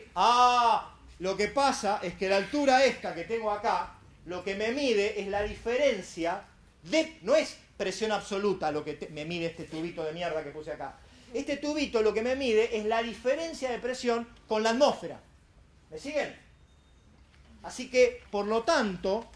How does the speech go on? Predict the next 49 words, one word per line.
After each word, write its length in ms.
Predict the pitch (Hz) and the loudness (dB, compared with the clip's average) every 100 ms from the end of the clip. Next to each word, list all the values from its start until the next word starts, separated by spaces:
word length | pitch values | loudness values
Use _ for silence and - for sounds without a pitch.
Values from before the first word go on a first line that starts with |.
| - - | -20 -18
yo 240 | - 247 247 | 2 2 2
puedo 320 | 294 294 247 | 0 4 2
medir 480 | 233 254 208 214 - - 151 | 2 -2 -2 -4 -12 -20 -4
la 140 | 185 | -2
diferencia 600 | 180 - 214 269 262 247 | -2 -4 0 0 0 -6
de 60 | 190 | -6
presión 240 | 185 220 | -8 -8
con 80 | 196 | -6
la 60 | |
atmósfera. 380 | 214 202 156 135 165 | -2 -4 -4 -12 -8
Es 80 | 226 | -8
decir, 240 | 220 220 | -8 -4
que 100 | 202 | -4
si 320 | - 214 208 - - - - | -2 -4 -4 -8 -20 -20 -2
esto 380 | 320 269 - 165 | 2 2 0 -6
se 140 | - | -4
encuentra 460 | 196 196 320 262 185 | -4 0 2 2 0
a 20 | |
presión 240 | 160 202 214 | -4 -4 -2
atmosférica, 680 | 240 285 240 190 214 226 - _ - - | 0 2 2 2 0 -2 -12 _ -16 0
el 200 | 214 226 | 0 0
líquido 240 | 247 254 | 0 0
tendría 240 | 214 220 | 0 -4
que 60 | 208 | -6
estar 260 | - 226 - | -6 -8 -6
justo 320 | 277 - 254 | -10 -4 -2
ahí, 280 | 208 147 - | -2 -4 -12
en 80 | 165 | -14
la 80 | 165 | -6
interfase 680 | 185 185 226 208 233 233 - | -6 0 0 2 0 0 -10
entre 220 | 165 160 | -12 -6
un 80 | 185 | -2
tubo 140 | 208 190 | 2 2
y 60 | |
el 60 | 175 | 2
otro. 280 | 151 127 - - - - - | 0 -4 -18 -20 -20 -20 -14
Si 240 | - 220 | -4 2
esto 300 | 320 311 220 | 2 2 -2
tiene 180 | 226 208 | 0 2
más 240 | 220 311 | 4 4
presión 260 | - 214 226 | 2 -4 -2
que 60 | 220 | -2
la 60 | |
atmosférica, 360 | 247 269 262 277 | -2 0 0 0
tendría 220 | 214 202 | 0 -2
que 60 | 196 | -2
ir 40 | |
más 160 | 190 214 | -4 -4
arriba. 320 | 214 165 | -4 -4